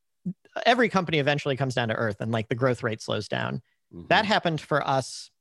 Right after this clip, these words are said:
Speaker 1: yeah, probably around a million dollars in revenue where we were still growing. We are still growing now, but it wasn't doubling year over year type of growth. And we had a marketing person at the time who basically said, "You know, it's my job for us to get customers."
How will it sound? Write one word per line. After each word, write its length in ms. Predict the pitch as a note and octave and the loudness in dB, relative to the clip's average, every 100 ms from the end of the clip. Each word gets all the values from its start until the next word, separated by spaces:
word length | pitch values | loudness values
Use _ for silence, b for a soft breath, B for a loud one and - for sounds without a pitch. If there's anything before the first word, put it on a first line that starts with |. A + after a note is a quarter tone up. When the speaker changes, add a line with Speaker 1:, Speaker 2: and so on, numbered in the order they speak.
| _ - | _ -4
Speaker 1:
yeah, 100 | F3+ | 0
probably 340 | G3 E3+ E3 | 2 2 4
around 240 | D3 C3+ | 2 2
a 40 | C3 | 0
million 280 | B2+ B2 A#2+ | -2 0 2
dollars 260 | A2+ A2+ | 2 0
in 80 | A2+ | 0
revenue 400 | A#2+ C3+ C3 A#2+ | 0 0 0 0
where 300 | A#2 A2+ A#2 | 2 2 0
we 120 | F3+ | 2
were 80 | G3+ | 2
still 200 | F#3+ F3 | 2 0
growing. 300 | C3+ D3 C#3 | 2 2 2
We 80 | D3 | 2
are 80 | C#3+ | 0
still 220 | - C#3+ | 0 -2
growing 280 | C3 C3 B2 | 0 0 0
now, 220 | C3+ B2+ | 0 2
but 260 | A#2+ A#2+ - _ _ | 2 -2 -4 _ _
it 80 | D3+ | 0
wasn't 400 | D3+ D#3 C#3+ B2+ | 2 2 0 -2
doubling 400 | C3 A#2+ A2+ A2+ | 0 0 -2 -2
year 160 | A2+ | -2
over 160 | A2 A2 | -2 -2
year 240 | A2 G#2+ | -2 -4
type 220 | G2+ B2+ | -4 -8
of 100 | - - | -10 -4
growth. 360 | - - - _ _ _ _ _ - | -4 -4 -8 _ _ _ _ _ -2
And 480 | F3 E3+ E3 D#3+ - _ | 2 4 2 -2 -6 _
we 120 | - D3 | 0 4
had 120 | A#3 | 4
a 60 | |
marketing 360 | G3+ D#3+ C#3 C3+ | 4 0 0 -4
person 300 | A#2+ B2 C#3 | -2 -4 -4
at 80 | B2 | -6
the 60 | |
time 400 | - C3 B2 B2 - - | -4 -2 -2 -4 -10 -4
who 120 | E3 | 0
basically 460 | C#3+ F#3 - G#3 D#3 | 2 0 -2 -2 -2
said, 320 | - C3+ B2+ | 2 2 2
"You 80 | D3+ | -2
know, 80 | C3+ | -2
it's 140 | A#2+ | 0
my 160 | D#3 A3 | -2 0
job 340 | F#3 D#3+ D3+ - | 2 2 0 -2
for 100 | D#3 | 0
us 120 | C3+ | 0
to 80 | C3+ | -2
get 120 | A#2 | -2
customers." 640 | - C#3+ - A2 A2 - | 0 -2 -2 -4 -4 -8